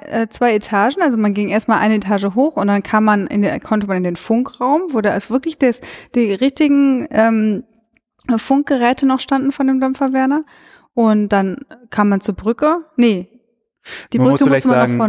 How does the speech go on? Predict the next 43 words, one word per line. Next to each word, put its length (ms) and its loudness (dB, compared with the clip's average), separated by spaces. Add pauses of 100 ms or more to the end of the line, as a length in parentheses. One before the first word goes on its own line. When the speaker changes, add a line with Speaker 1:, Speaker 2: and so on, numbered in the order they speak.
Speaker 1:
vorne. 100 -20
Speaker 2:
Dampfer 320 0
Werner 360 2
ist, 260 -6
äh, 380 2
glaub 180 -2
ich, 140 -10
Baujahr 600 2
irgendwas 680 -6
in 60 -6
den 100 -6
zwanziger 400 -6
Jahren 180 -4
oder 140 -6
Speaker 1:
Mhm. 140 2
Speaker 2:
was 60 4
war's? 240 -4
Ja. 180 -4 (100)
Hm. 240 -4 (140)
Speaker 1:
Zwanziger, 500 -8
Speaker 2:
Ja. 140 -6
Speaker 1:
zwanziger 280 -8
Jahren. 220 -6
Speaker 2:
Ja. 80 -4 (260)
Speaker 1:
Und 320 2
dann, 340 2
ähm, 560 0
und 140 -2
dann 200 -2
kam 280 0
man 540 -4
bei 60 0
einer 120 0
Kombüse 480 0
vorbei 760 0
und 500 -4
auch 180 0
bei 540 0
einer, 560 -4
äh, 40 -10
Kapitänskajüte 1160 0
Speaker 2:
Ja. 140 2
Speaker 1:
und, 720 -2